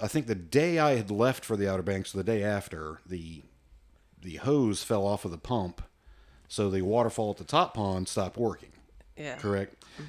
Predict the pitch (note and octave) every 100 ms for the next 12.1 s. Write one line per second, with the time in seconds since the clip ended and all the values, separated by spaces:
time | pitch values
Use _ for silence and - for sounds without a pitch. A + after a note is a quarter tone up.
0 | - F#2+ G2+ G2+ G#2+ F#2+ F#2 - - -
1 | - D#2 D#3 E3+ G#2+ - C3+ E3 A2 G2+
2 | F2+ G#2+ D3 A#2 G2+ G2+ G2+ F#2+ F#2+ F2+
3 | - A2+ G#2 F#2+ F#2 - A2+ G2 F#2 -
4 | G2+ F#2+ F2 F2 G2 B1+ - _ _ _
5 | _ _ _ G3+ G#3 A#3+ C4+ G3 G#3 -
6 | F#3+ - F3+ E3 - - E3+ D3 D3+ D3
7 | D#3 B2+ F#3+ A3+ F#3 G3+ B3 G3+ G#3 -
8 | - - F4+ - B3+ C#3+ C3+ B2+ - B2
9 | F3 - C3+ B2 C#3 B2+ G2+ - G#2+ C#3
10 | A2 G2 G#2 - - G2+ F#2 E2+ - _
11 | G#2 A2 G#2 B2+ G2+ A2 A2 F#2+ B2+ A#2+